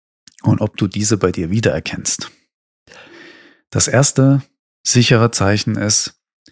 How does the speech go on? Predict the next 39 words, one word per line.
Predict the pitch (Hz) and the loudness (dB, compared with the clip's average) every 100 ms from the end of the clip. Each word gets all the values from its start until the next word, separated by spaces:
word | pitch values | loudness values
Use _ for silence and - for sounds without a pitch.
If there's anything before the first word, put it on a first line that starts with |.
| _ _ _ - | _ _ _ -2
so | - 104 | 4 4
ein, | 98 98 92 | 4 0 -4
ich | - - | -6 -2
nenn's | 107 107 | -2 -2
mal, | 98 98 - _ _ | -2 -4 -8 _ _
den | 98 95 | -2 -2
Drang | - 101 87 117 127 | -2 -2 2 4 4
nach | 110 - | 2 -2
der, | - 95 90 87 - | -2 0 0 -4 -6
in | 113 | -6
Anführungsstrichen, | 101 98 104 98 101 95 107 _ | -4 -2 -4 -2 -4 -6 -10 _
echten | - 127 - - 90 | -2 0 -2 -2 0
Wahrheit | 80 73 - 69 - - | 0 -2 -4 -6 -10 -10
zu | - - | -8 -6
suchen. | - - - - 87 - | -6 -8 -16 -18 -20 -6
Ja? | 92 120 - - - - - - - | -2 -2 -6 -16 -16 -18 -20 -20 -6
Wahrheit | - 104 131 143 - | 0 4 6 4 2
liegt | 123 - | -2 0
ja | 113 | 0
immer | 123 131 123 | 2 2 2
im | 110 | 2
Auge | 113 113 | 0 0
des | 101 98 | -2 -4
Betrachters, | - - 78 - - - - | -6 -8 -8 -8 -8 -6 -2
das | 98 - | -2 -2
wissen | 98 85 | -4 -4
wir. | 78 73 78 _ _ - - - - - - _ | -8 -10 -14 _ _ -14 -12 -12 -16 -20 -20 _
Und | 110 110 | 2 2
wir | 110 | 2
bekommen | 113 - 123 | 0 2 4
ja | 113 | 4
ganz | 107 113 131 | 4 2 2
viel | - 120 117 | 0 -2 0
erzählt | 113 - 107 113 | -2 0 0 0
im | 117 | 0
Laufe | 101 104 - | 0 0 0
unseres | 104 101 101 98 | -4 -2 -4 -2
Lebens | 98 104 107 - | -2 -2 -2 -4
und | 101 90 | -4 -6